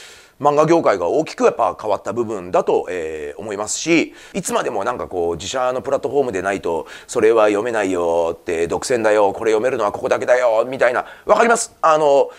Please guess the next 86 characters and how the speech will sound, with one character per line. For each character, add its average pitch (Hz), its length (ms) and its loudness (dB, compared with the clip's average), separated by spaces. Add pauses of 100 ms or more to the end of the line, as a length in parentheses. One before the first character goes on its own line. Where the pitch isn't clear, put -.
そ - 120 2
う 208 40 4
や - 20 2
っ - 20 -12
て 196 80 -4
ビ 190 80 -4
ジ 170 60 -4
ネ 127 80 -6
ス - 60 -12
は 85 60 -6
や 85 80 -2
る 107 80 -4
も 123 80 -10
ん 92 60 -12
で 64 60 -18
す - 80 -18
か 80 80 -6
ら。 82 140 -6 (260)
な 226 120 2
ん 240 60 -2
で 214 80 0
す - 80 -6
け 196 80 -6
ど 202 120 -4
も、 226 280 2
あ 160 100 2
の、 165 220 -2
そ 226 200 -8
う 262 40 -4
い 262 60 -2
う 262 60 -6
戦 196 180 -8
略 214 140 -4
タ 240 120 -2
イ 240 60 -6
ト 208 80 0
ル 95 460 -2
と 131 100 -6
は 92 100 0
別 87 300 -10
に、 214 240 -6 (320)
過 - 160 -6
去 - 80 -6
の - 80 -12
ね、 196 180 -10 (220)
作 101 240 -12
品 113 100 -8
な 123 80 -4
ん 139 80 -8
か 92 80 -6
は 92 320 2
一 - 180 -10
人 - 100 -6
で 220 60 -2
も 120 460 0
多 123 80 0
く 110 80 -10
の 95 60 -8
人 156 160 -6
た 160 60 -2
ち 160 100 -12
に 135 60 -8
触 110 120 -12
れ 135 80 -6
て 143 60 -12
も 151 80 -10
ら 170 80 -2
う 180 80 -6
た 202 80 -2
め 247 100 -2
に 180 120 0
売 113 100 2
り 123 80 -4
場 139 100 4
を 147 80 6
増 139 60 -8
や 151 100 -4
し 175 80 -10
ま 196 80 -6
し - 80 -6
ょ - 140 -4
う - 40 -10
っ - 40 -20
て - 100 -4
い 110 100 2
う、 90 60 -2